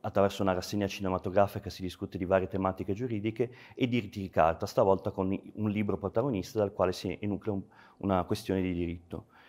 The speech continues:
Accanto a questo abbia-, abbiamo anche ideato e condotto una trasmissione radiofonica dal titolo Quelli che il diritto presso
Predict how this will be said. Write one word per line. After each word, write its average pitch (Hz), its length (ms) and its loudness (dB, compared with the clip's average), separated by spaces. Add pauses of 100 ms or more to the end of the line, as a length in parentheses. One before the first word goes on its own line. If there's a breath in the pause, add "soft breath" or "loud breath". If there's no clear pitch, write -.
(480 loud breath)
Accanto 131 420 4
a - 20 4
questo 139 360 2
abbia-, 110 300 2
abbiamo 107 360 6
anche 110 220 4
ideato 98 360 6
e 95 40 -2
condotto 107 760 -2 (360 loud breath)
una 110 220 2
trasmissione 104 480 2
radiofonica 113 540 6
dal 101 140 4
titolo 98 300 0
Quelli 98 240 0
che 98 100 -4
il 90 80 0
diritto 104 360 -2
presso - 480 -4